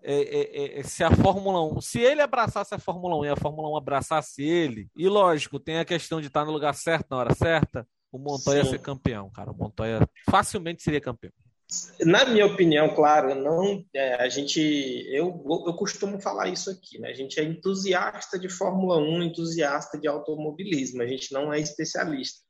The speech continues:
Speaker 2: Mas, assim, acho que se você fizer uma amostragem de dez pessoas, um dos maiores rivais do Michael Schumacher, rival mesmo, aquele cara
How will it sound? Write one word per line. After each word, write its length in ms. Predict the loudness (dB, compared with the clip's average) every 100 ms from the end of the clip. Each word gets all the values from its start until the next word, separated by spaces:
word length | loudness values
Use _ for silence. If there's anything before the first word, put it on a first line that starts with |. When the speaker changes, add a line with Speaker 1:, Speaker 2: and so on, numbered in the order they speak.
| _ -2
Speaker 2:
Mas, 560 | -2 -2 -6 -10 -12 -6
assim, 340 | -2 0 2
acho 300 | 2 0 -6
que 80 | -6
se 120 | -6
você 200 | -6 -8
fizer 260 | -8 -4 -2
uma 140 | 0
amostragem 680 | -2 -4 -4 -2 0 -2 -4
de 140 | -6
dez 160 | -4 -6
pessoas, 920 | -6 -8 -10 -6 -2 0 0 -2 -4
um 120 | -6
dos 120 | -4
maiores 460 | -4 0 0 -2 -4
rivais 920 | -4 -4 -2 0 0 -6 -12 -14 -12 -10
do 80 |
Michael 300 | -6 -2 -2
Schumacher, 440 | -2 -6 -8 -8 -6
rival 560 | -2 -2 0 2 2
mesmo, 200 | 0 -2
aquele 260 | -2 -4 -6
cara 240 | -4 -6